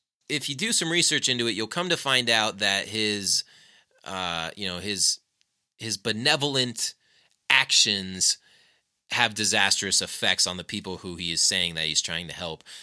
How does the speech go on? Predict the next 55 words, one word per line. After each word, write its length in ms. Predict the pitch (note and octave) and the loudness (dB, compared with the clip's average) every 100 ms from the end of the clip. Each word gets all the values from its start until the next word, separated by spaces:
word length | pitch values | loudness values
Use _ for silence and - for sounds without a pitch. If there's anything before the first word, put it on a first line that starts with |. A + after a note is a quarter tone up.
| - | -16
For 140 | - | -4
example, 760 | C3 A2 D3+ D#3 C3+ A#2 G#2 - - - - _ _ - | -2 2 4 4 2 -2 -2 -6 -20 -20 -20 _ _ -6
uh, 300 | G#2+ G2+ F#2 - | -2 0 -2 -6
he, 480 | - B2+ A#2+ A#2 _ _ _ _ _ _ _ _ _ | -6 -4 -4 -6 _ _ _ _ _ _ _ _ _
he 140 | - D#3+ | -6 -2
went 220 | F#3+ B3 | 0 2
to 140 | - | 2
Africa 560 | C3 C#3+ - C#3+ D2 - - _ _ _ _ _ _ _ _ - | 4 4 2 -2 -6 -8 -14 _ _ _ _ _ _ _ _ -4
and 140 | A#2 | -4
he 80 | A2 | 0
started 420 | - B2+ B2 A#2 | 0 0 -2 -2
giving 260 | G#2+ A2+ A#2 | -4 -4 -2
out 160 | A2+ | -2
this 140 | - A2 | -2 -2
polio 460 | - A#3 A#3 D#3 | 2 2 4 4
vaccine 560 | A2 G2 F2 - D#2+ C2 - - | 4 2 2 0 -2 -8 -20 -2
at 100 | G3 | 2
a 60 | A3 | 2
time 300 | - B3 A#3+ | 4 6 6
when 140 | G#3 | 2
polio, 760 | D3+ F#3 F3+ E3 D#3 D3 C3 - | 0 0 4 6 6 4 2 -2
like, 420 | B2 A#2+ G#2 - _ _ - | 0 0 0 -6 _ _ -4
wasn't 200 | F#4+ C4 | -2 2
really 160 | G#3+ | 4
a 60 | F#3 | 4
problem 360 | C#3 A#2+ B2 | 4 2 2
in 100 | B2+ | 0
Africa 360 | G#2+ G#2+ A2 A2+ | 0 0 0 -2
anymore. 460 | A2 A2 G#2+ G#2+ A2 | -2 -4 -4 -4 -4
It 40 | |
didn't, 200 | D#3+ C3+ | -4 -6
you 100 | F3+ | -6
know, 120 | G2 | -6
it 840 | F#2+ _ - _ _ _ _ _ - | -8 _ -20 _ _ _ _ _ -6
wasn't 180 | F3+ | -2
really 160 | F3 D#3+ | 2 2
doing 260 | A#2 B2+ A2+ | 4 0 0
much. 360 | G#2 G#2+ G#2+ | 0 2 2
It, 160 | A2+ G#2+ | -2 -4
it, 160 | G#2 G#2+ | -8 -8
it 140 | - A2 | -8 -4
wasn't 240 | B2+ A#2+ | -4 -4
killing 240 | - A#2 G#2+ | -4 -4 -4
a 60 | |
lot 160 | G2+ G2+ | -4 -4
of 60 | |
people, 260 | G2 F#2+ G2 | -4 -8 -6
but 80 | D3+ | -6
he 100 | A3+ | -2
decided 420 | G3+ D#3 C#3 B2 | 0 2 2 0
to 60 | A2+ | -2
go 80 | |
there 140 | A2+ A2+ | 0 0
and 100 | G2+ | 2
vaccinate 720 | G2 G#2 - G#2 G2+ G#2 - | 2 4 2 0 -2 -2 -8